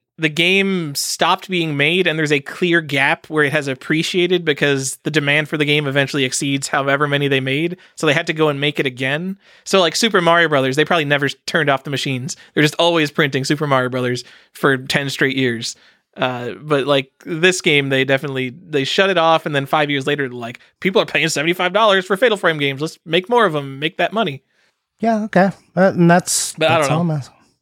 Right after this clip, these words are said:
Speaker 1: Uh, let's, you should, uh, you should leave a comment on the, the Default Gen What Are Aftermarket Games episode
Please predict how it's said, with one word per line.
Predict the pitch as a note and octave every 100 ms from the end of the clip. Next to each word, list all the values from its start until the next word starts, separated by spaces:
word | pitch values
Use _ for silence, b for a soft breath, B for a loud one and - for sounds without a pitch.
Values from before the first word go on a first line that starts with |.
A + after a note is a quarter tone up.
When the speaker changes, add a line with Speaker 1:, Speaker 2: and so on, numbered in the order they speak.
| _ _ -
Speaker 1:
Uh, | C#3+
let's, | D#3
you | D#3 C3 A2+ E3
should, | F3+ G#3
uh, | E3+ E3 D#3+ D3
you | D3
should | D#3 F3+
leave | E3+
a | D#3+
comment | - E3+ D#3 C#3+ -
on | D3 C3+
the, | B2 A#2+
the | A#2+
Default | B2 C#3 C#3 C#3+
Gen | C3+ C3+
What | B2+ C3+
Are |
Aftermarket | B2+ C3+ - C3 B2+ C3
Games | C3+ C3 C3 -
episode | - - - A2 A#2+